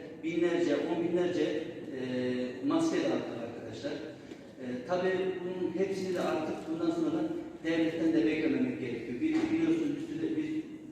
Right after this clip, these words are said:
bir zaman maske satışı yasaktı, şimdi o kaldırıldı. Bir liraya her yerde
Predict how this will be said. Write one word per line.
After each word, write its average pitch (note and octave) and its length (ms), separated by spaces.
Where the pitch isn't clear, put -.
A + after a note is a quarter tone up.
bir D#3+ 300
zaman D3+ 380
maske D#3 260
satışı - 440
yasaktı, D#3 640
şimdi D#3+ 140
o - 180
kaldırıldı. - 540
Bir G3+ 140
liraya B2+ 340
her - 260
yerde - 380